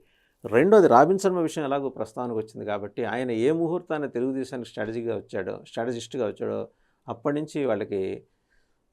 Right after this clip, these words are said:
అదేదో పట్టుకుంది. ప్రతి ఎలక్షన్స్‌లోనూ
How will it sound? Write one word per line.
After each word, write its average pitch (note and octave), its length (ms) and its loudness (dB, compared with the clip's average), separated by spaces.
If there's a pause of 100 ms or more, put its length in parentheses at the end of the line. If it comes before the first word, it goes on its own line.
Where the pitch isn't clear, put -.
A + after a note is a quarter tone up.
(100)
అదేదో D#3+ 600 8 (300)
పట్టుకుంది. D3 580 0 (600)
ప్రతి E3+ 220 4
ఎలక్షన్స్‌లోనూ C#3+ 1000 0